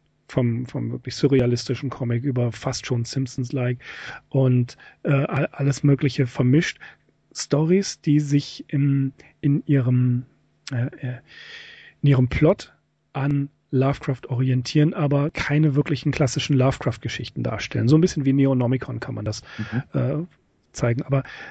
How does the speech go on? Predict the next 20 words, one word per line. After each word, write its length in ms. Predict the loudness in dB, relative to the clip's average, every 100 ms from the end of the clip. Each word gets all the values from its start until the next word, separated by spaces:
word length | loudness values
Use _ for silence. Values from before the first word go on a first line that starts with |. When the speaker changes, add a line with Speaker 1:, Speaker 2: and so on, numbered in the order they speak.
| -4
Speaker 1:
das 200 | -4 4
sind 220 | 4 4 4
unglaublich 540 | 4 6 4 2 0
viele. 200 | 0 0
Es 140 | -2
gibt 180 | -6 -2
jede 200 | 2 4
Menge 240 | 4 4 6
Miniserien. 800 | 6 6 6 4 4 6 4 4
Das 140 | 0
sind 100 | -2
Vierteiler, 720 | -4 0 0 0 -4 -2 -2 -4 -16 -20 -20 _ -8
wo, 400 | 0 4 4 4
äh, 200 | 2 2
irgendwelche 680 | 0 0 0 0 0 0 -4 -14 -20 _ _ _ -2
Leute, 540 | 4 4 4 2 2 -4 -6
wie 220 | -2 0 -2
klassisch 440 | -2 -2 -2 -6
bei 120 | -2
Lovecraft, 500 | -2 -2 -6 -8 -8